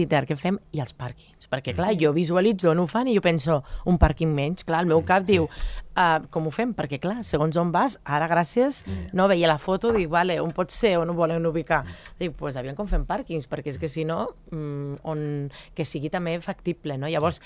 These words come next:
Speaker 1: abans de fer-ho, pensar què podem fer per solucionar, perquè no mentre s'està fent tot, doncs ja, ja hi ha un caos, no?
Speaker 3: No, i això és el que estàvem dient abans, és un tema de planificar-ho tot,
Speaker 1: Total.
Speaker 3: perquè igual pot arribar a aquell punt que passa en moltes ciutats, escolti, vostè té pàrquings dissuasoris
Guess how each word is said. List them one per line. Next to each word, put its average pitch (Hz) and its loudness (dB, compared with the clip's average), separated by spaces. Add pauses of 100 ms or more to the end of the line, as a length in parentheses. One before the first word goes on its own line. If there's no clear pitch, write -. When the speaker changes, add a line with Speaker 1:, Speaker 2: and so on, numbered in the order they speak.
(160)
Speaker 1:
abans 139 -2
de 175 -4
fer-ho, 226 0 (380)
pensar 165 -2
què 185 -4
podem 175 -2
fer 185 -4
per 196 0
solucionar, 180 -4
perquè 208 -6
no 156 -4
mentre 165 -4
s'està 160 -10
fent 165 -8
tot, 185 -4 (420)
doncs 151 -4
ja, 147 -2
ja 147 -2
hi 160 0
ha 147 -2
un 143 -6
caos, 135 -10
no? 143 -14 (160)
Speaker 3:
No, 127 -6
i 107 -6
això 95 -10
és 98 -10
el 113 -10
que 98 -8
estàvem 101 -8
dient 98 -10
abans, 101 -10
és 101 -8
un 101 -10
tema 110 -10
de 120 -10
planificar-ho 98 -8
tot, 120 -6
Speaker 1:
Total. 143 -8
Speaker 3:
perquè - -8
igual 104 -6
pot 120 -8
arribar 117 -6
a - -20
aquell 113 -6
punt 120 -6
que 107 -2
passa 110 0
en 113 -4
moltes 110 -2
ciutats, 123 0
escolti, 123 -4 (480)
vostè - -6
té 127 -2
pàrquings 127 -2
dissuasoris 120 2